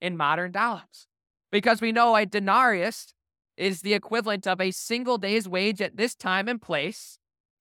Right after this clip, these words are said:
for the average worker. And this man, he owed one hundred denarii.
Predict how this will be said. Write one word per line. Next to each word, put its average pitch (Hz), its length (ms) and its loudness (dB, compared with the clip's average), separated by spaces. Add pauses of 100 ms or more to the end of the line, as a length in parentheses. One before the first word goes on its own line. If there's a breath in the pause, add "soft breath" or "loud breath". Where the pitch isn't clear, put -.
for 156 160 -4
the 214 200 -6
average 147 760 -8
worker. - 440 -4 (480)
And 160 140 -8
this 233 180 -2
man, 180 380 -6 (100)
he 190 180 -6
owed 180 300 -2 (360)
one 202 220 -2
hundred 202 460 -2 (180)
denarii. 156 540 -4